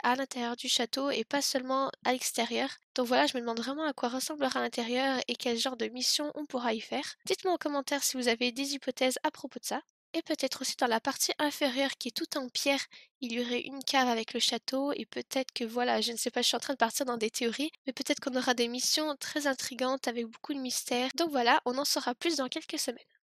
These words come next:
Et pour la semaine prochaine, on nous dit ceci. Prépare-toi, une nouvelle course arrive pour une durée limitée.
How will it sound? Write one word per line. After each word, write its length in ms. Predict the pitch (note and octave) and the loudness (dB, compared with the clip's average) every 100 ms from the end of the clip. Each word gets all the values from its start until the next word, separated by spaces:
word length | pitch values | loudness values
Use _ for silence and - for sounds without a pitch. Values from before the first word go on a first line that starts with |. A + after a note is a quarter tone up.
| - | -4
Et 80 | E4+ | -2
pour 160 | - | 2
la 80 | C4 | 4
semaine 220 | - E4+ | 4 0
prochaine, 400 | - C4 - E4+ | 2 4 6 4
on 80 | C#4 | 2
nous 100 | C4+ | 0
dit 80 | B3 | 0
ceci. 400 | - B3+ - - _ - _ _ _ _ | 0 2 0 -4 _ -20 _ _ _ _
Prépare-toi, 640 | - F#4 D4+ C4 - B3 D#4+ | -2 2 2 2 4 4 4
une 100 | C4+ | 0
nouvelle 280 | C4 D4+ D#4+ | 0 4 2
course 280 | - F4 - | 0 0 4
arrive 300 | B3 D#4 D#4+ | 4 4 0
pour 160 | C4+ C4 | -2 -4
une 80 | |
durée 260 | A#3+ C4+ D#4+ | -2 0 0
limitée. 380 | D4+ A#3+ - | 0 -4 -8